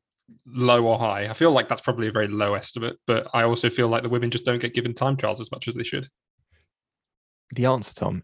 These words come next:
Speaker 2: is two.
Speaker 1: Oh.
Speaker 2: Um,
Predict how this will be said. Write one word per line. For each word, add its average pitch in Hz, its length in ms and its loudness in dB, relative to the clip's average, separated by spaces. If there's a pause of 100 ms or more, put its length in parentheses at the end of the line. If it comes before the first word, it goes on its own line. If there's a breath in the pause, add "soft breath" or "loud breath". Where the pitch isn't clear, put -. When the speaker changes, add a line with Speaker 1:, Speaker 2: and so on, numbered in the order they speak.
(140)
Speaker 2:
is 95 300 -4 (180)
two. - 380 0 (440)
Speaker 1:
Oh. 151 300 -2 (840 loud breath)
Speaker 2:
Um, 101 380 2